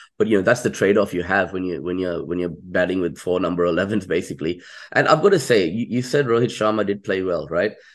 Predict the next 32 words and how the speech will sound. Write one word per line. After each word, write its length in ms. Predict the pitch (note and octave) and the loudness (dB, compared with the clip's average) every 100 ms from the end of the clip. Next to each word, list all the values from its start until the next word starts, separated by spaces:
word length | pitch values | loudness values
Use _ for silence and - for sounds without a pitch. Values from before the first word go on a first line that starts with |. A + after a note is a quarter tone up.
| _ _ | _ _
He 220 | _ B2 A#2 | _ -4 -2
just 300 | C#3+ C#3+ D3+ | 0 0 2
hit 80 | |
a 40 | C3+ | 0
six 400 | C3+ G#2 G2+ - | 0 0 0 -4
and 80 | F2+ | -6
he 100 | F2 | -4
just 240 | A#2 - | -6 0
hit 80 | G#2 | -2
a 40 | |
four 340 | G2+ - F#2 F#2+ | -2 -2 0 0
on 80 | |
consecutive 560 | F2 F2 - G2 G2+ F2+ | -2 -6 -4 -2 -2 0
balls 380 | E2+ F2+ D#3 - | 2 2 0 -4
of 260 | - F#2 - | -6 -6 -2
Glenn, 340 | F2+ C#3+ D#3+ _ _ | 0 0 -4 _ _
of 140 | - F#2 | -10 -2
Glenn 200 | F#2+ F#2 | 0 2
Maxwell. 600 | F#2 - - - C3+ B2 | -2 -2 -10 -2 0 0
And 120 | A3 | 0
I 80 | G#3+ | 0
said 300 | - A2+ A2+ | 4 2 2
to 80 | A2+ | 0
my, 340 | G2+ F#2+ C2+ | 0 0 -4
I 60 | G2+ | -4
said 240 | A2+ A2 | -2 -2
to 60 | C#3 | 0
my 120 | - | 0
parents, 300 | G#2+ G2+ G2 | 2 2 0
I 60 | |
said, 140 | E2+ F2+ | -4 0
"Man, 220 | G2+ | 0